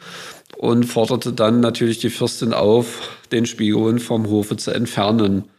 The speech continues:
was sie aber nicht tat. Und interessanterweise wird ihr dann auch immer eine Liebelei unterstellt. Ob's die tatsächlich gab, weiß niemand. Die Akten geben sowas natürlich nicht her, leider, muss man sagen.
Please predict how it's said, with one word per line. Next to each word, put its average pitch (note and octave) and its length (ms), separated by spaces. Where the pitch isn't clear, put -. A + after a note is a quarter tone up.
was G#2 160
sie A2 160
aber - 180
nicht A#2 300
tat. A#2+ 460
Und A2 200
interessanterweise A2+ 1120
wird A2 200
ihr A#2 140
dann A2 240
auch A2+ 180
immer A2 640
eine A2+ 200
Liebelei A2 680
unterstellt. C3 1300
Ob's - 400
die A#2 160
tatsächlich A2+ 540
gab, G#2+ 260
weiß G#2 280
niemand. B2+ 640
Die - 100
Akten - 400
geben A2 240
sowas A2 300
natürlich A2 580
nicht C3+ 380
her, D3+ 400
leider, A2 380
muss B2 200
man C3 200
sagen. B2+ 540